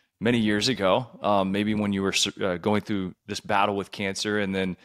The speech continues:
you know, eventually, you know, working on uh, your education and then coming up with this idea to climb Mount Everest. I, I heard you at one point say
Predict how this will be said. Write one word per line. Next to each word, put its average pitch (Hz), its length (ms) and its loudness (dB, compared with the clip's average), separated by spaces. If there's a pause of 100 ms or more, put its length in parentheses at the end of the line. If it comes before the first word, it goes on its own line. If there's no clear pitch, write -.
(200)
you 110 60 -2
know, 110 80 6
eventually, 104 540 2
you 87 120 -4
know, 95 100 0
working 101 340 2
on 92 340 0 (220)
uh, 80 320 0 (800)
your 107 200 -4
education 107 800 0
and 92 120 -4
then 95 220 -4
coming 113 240 0
up 95 60 -2
with 95 80 -12
this 101 160 0
idea 95 300 0
to 92 100 -2
climb 95 320 0
Mount 92 220 -2
Everest. 92 540 0 (920)
I, 143 220 0 (120)
I 135 100 -2
heard 190 300 -4
you 143 220 2
at 104 100 2
one 120 180 2
point 107 280 0
say 98 480 4